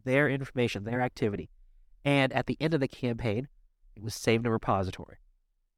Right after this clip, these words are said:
It wasn't something that we overused, 'cause you can't just hammer people out of the blue over and over again, right? They had a, they had a particular topic they were interested in. But then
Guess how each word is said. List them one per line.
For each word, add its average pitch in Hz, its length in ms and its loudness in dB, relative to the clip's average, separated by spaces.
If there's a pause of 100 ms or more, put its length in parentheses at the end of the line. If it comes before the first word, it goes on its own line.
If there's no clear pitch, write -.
(560)
It 135 120 -2
wasn't 143 400 2
something 151 320 0
that 135 140 2
we 131 260 0 (120)
overused, 127 560 0 (720)
'cause 156 120 0
you 185 80 -2
can't 240 160 4
just - 220 -12
hammer 135 240 4
people 120 260 2
out 113 80 4
of 113 60 0
the 110 60 0
blue 117 240 2
over 113 240 4
and 101 80 0
over 104 200 2
again, 101 160 -2
right? 98 140 0
They 120 80 -2
had 139 120 0
a, 135 140 0
they 156 60 -2
had 170 100 4
a 160 40 -6
particular 131 380 0
topic 110 400 0 (440)
they 107 100 0
were 104 40 -2
interested - 180 -12
in. 101 60 -20 (720)
But - 160 2
then 214 380 4